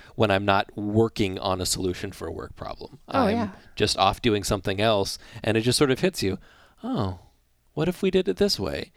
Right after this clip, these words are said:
Speaker 2: Yeah.
Speaker 1: And there's no obligation to be working on that. You're not, you know, trying to work on that. But it seems like having these hobbies or avocations, things that you do away from work, uh,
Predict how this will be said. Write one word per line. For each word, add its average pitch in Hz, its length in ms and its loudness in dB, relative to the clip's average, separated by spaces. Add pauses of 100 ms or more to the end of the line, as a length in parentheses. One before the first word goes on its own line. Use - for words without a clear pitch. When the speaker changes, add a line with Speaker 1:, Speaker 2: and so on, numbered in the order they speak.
(100)
Speaker 2:
Yeah. 214 220 0 (180)
Speaker 1:
And 95 360 2
there's 113 200 2
no 135 120 6
obligation 131 600 2
to 110 60 2
be 104 180 0
working 98 420 -2
on 107 160 0
that. 113 240 -2
You're 104 140 -6
not, 104 220 -4 (220)
you 101 60 -12
know, 95 120 -8
trying 95 440 -2
to 95 100 -4
work 92 200 -8
on 98 140 -6
that. 101 220 -8
But - 120 -8 (280)
it 120 120 2
seems 139 220 4
like 113 400 2 (200)
having 127 440 2
these 98 480 -2
hobbies 101 480 2
or 95 80 -4
avocations, 95 600 -2
things 113 240 0
that 113 60 -4
you 110 80 -4
do 101 160 0
away 98 260 2
from 95 200 -10
work, 90 300 -8 (640)
uh, 95 340 2